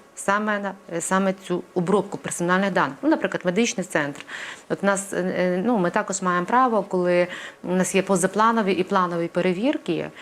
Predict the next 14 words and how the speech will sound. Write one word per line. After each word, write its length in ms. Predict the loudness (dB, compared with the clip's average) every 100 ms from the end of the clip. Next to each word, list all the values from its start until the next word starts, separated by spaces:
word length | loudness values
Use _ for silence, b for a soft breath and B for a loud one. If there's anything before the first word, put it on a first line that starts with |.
| B B B -8
і 120 | -2
ми, 200 | 2 2
е, 640 | 4 4 6 6 6 6
виїжджаємо, 800 | 6 6 4 4 4 4 2 0
дивимося, 760 | 2 2 2 0 -2 0 2 2
чи 200 | 0 -4
дійсно 380 | -2 -4 -2 -4
дотримується 580 | -2 -2 0 0 -2
законодавство 600 | -4 -2 -2 0 0 0 -4
у 40 |
сфері 260 | -2 -2 0
захисту 400 | -2 -6 -10 -10
персональних 580 | -10 -6 -4 0 0
даних. 320 | 0 0 -2